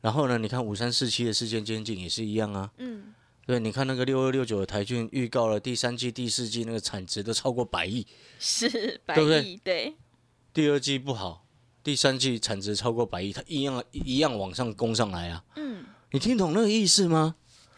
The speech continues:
Speaker 1: 所以现在就是阿翔老师所告诉你的，你有没有发现完全按照，按照我给你的方向在走？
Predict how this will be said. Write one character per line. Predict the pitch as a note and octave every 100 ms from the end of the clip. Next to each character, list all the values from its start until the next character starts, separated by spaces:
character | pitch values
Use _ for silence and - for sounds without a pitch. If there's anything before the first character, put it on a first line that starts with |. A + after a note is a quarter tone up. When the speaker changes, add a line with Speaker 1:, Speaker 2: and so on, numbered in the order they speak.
| - - - -
Speaker 1:
所 | - A#3+
以 | A#3
现 | - - D4+ C4+ A3
在 | C#4 A#3
就 | G3+
是 | A3+ A#3+
阿 | G#3+
翔 | G#3+
老 | F3+
师 | F3+
所 | G3+ C#3
告 | G#3 F3+
诉 | D#3 F3+
你 | C3 A2
的， |
你 | C#3+
有 |
没 | G#3
有 | F3+
发 | F#3+
现 | F#3+ D#3
完 | D#3 F#3
全 | G3+ F3
按 | E3+ G#3
照， | F3 G#3 -
按 | G3+ F#3
照 | G3+
我 | C3+ A2
给 | - D3+
你 | F3
的 | G#2
方 | D3+ D3+
向 | D#3 C3+
在 | C3
走？ | -